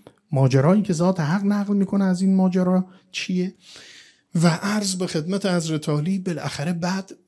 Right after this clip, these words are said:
ابا و استکبر و کان من الکافرین، استنکاف کرد، سرپیچی کرد،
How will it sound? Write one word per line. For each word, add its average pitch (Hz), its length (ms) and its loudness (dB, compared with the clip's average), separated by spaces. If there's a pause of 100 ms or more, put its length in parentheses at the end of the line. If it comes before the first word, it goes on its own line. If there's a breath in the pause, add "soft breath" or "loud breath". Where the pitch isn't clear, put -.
(260)
ابا 185 600 -2
و 160 300 -14
استکبر 170 1160 -4
و 127 100 -8
کان 190 340 2
من 190 160 0
الکافرین، 180 1000 -8 (380 soft breath)
استنکاف 156 720 0
کرد، 185 200 -2
سرپیچی 131 680 -4
کرد، 175 440 -4